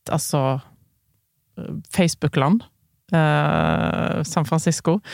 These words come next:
Eh, og heter Brooksellers. Nå er deres, eh, Wine Star, eh, blitt tilgjengelig igjen, eh, nettopp.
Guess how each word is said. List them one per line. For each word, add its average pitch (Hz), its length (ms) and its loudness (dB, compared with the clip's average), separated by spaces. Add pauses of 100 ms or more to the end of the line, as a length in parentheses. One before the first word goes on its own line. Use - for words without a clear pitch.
(540)
Eh, 180 480 2
og 170 160 4
heter 165 160 2
Brooksellers. 151 640 0 (680)
Nå 202 180 8
er 180 100 4
deres, 170 480 4 (140)
eh, 160 120 6
Wine 165 380 4
Star, 160 480 2 (260)
eh, 165 280 4
blitt 160 260 -2
tilgjengelig 165 320 4
igjen, 160 300 4 (100)
eh, 170 160 -2
nettopp. - 560 -2